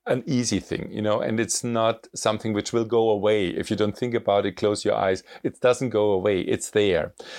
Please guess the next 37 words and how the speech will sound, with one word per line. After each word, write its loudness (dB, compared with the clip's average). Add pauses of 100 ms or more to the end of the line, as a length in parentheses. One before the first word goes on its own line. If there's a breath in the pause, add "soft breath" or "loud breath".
(140)
So 2
first -2
of -2
all, 4
it's -4
the 0
necessity 0
to -4
act, -4
and -4 (160)
act 0
means 0 (140)
everyone. 0 (520 loud breath)
It's -2
not 0 (380)
pinpointing, 0
you -2
know, 0
pointing -2
fingers -2
to -6
someone. 0 (320 loud breath)
It's -2
them, 2
the 2
politicians -2
have 0
to -8
solve -2
it. -10
No, 0 (100)
everyone, 0 (800 soft breath)
everyone 2
has 0
to -2
solve 0
it -4